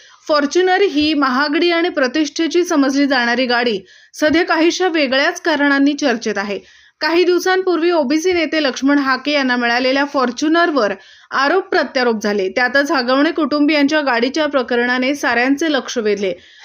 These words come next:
त्यामुळे फॉर्च्युनर गाडी पाहिली की लोक वेगवेगळे अर्थ काढू लागलेत.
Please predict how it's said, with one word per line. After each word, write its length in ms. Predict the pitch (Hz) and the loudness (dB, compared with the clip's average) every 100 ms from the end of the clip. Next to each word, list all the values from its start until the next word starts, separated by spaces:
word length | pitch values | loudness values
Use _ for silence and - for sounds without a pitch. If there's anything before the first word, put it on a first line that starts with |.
| - | -8
त्यामुळे 360 | 311 302 339 370 | -2 2 2 2
फॉर्च्युनर 580 | 339 277 269 330 349 370 | 2 0 0 0 2 2
गाडी 280 | 320 277 285 | 0 0 0
पाहिली 500 | 269 285 302 233 226 - | 0 0 0 -2 -6 -4
की 180 | 302 294 | 0 2
लोक 240 | 320 349 302 | 0 -2 -2
वेगवेगळे 420 | 311 339 330 359 | -2 0 0 0
अर्थ 280 | 330 262 262 | 0 -2 -4
काढू 300 | 262 226 220 | -2 0 0
लागलेत. 320 | 208 202 | -2 -4